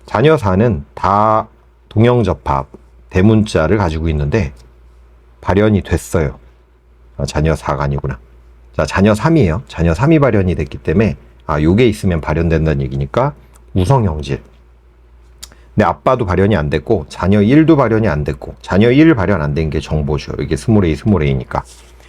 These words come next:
그 다음에 자녀 이는 대문자 한 개 갖고 있는데 아빠한테서 요걸로 한 개를 받게 되니까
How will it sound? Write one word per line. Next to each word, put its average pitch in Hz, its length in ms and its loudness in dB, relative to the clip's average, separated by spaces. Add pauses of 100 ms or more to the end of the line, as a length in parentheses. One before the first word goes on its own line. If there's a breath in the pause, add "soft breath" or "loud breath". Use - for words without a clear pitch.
(380 soft breath)
그 - 80 -2
다음에 120 180 4
자녀 117 320 0
이는 98 360 0 (100)
대문자 110 400 0
한 147 80 0
개 156 120 2
갖고 135 240 0
있는데 80 440 -2
아빠한테서 113 600 0
요걸로 139 460 4
한 113 100 -2
개를 92 200 0
받게 80 260 -4
되니까 76 520 -4